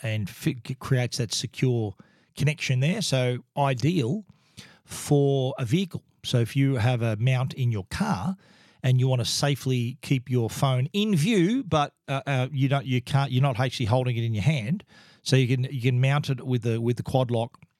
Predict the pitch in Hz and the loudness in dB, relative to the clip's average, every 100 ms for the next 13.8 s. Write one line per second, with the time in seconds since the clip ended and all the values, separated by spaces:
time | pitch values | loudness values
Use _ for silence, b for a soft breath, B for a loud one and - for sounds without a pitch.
0 | _ _ 123 139 135 123 120 - 131 110 | _ _ 2 2 2 0 -2 -2 -2 -2
1 | - 120 113 110 110 - b b b - | -4 -2 -2 -2 -4 -8 b b b -6
2 | - 143 139 131 127 - 127 127 123 113 | 2 2 4 2 0 0 -2 -2 -2 2
3 | 135 131 131 - - 113 110 107 104 _ | 4 4 0 -4 -4 -2 -2 -2 -6 _
4 | - 127 139 - - - - _ _ _ | -2 0 0 -4 -6 -6 -8 _ _ _
5 | - 135 131 127 127 123 - 110 107 107 | 0 0 0 -2 -6 -8 -8 -6 -2 -2
6 | 101 110 _ _ - 135 - 135 120 123 | -4 -8 _ _ -12 -12 -4 -2 -2 -4
7 | 117 127 131 117 - 98 - 110 - - | -4 -2 -2 -2 -6 -8 -8 -8 -8 -16
8 | B B B B B B B B B B | B B B B B B B B B B
9 | B - 160 147 143 139 147 160 - 135 | B -2 2 2 2 2 0 0 -2 -2
10 | 135 147 147 - 143 - 143 135 - 143 | 0 0 0 0 0 0 0 -2 -2 -2
11 | 110 131 123 107 104 127 135 135 127 120 | -2 -2 -2 -4 -2 0 2 0 0 -4
12 | - 120 127 - - - 139 123 120 113 | -4 0 0 0 -6 0 0 0 -2 -4
13 | - - 127 - 135 131 131 | -6 -2 -2 -2 -2 0 0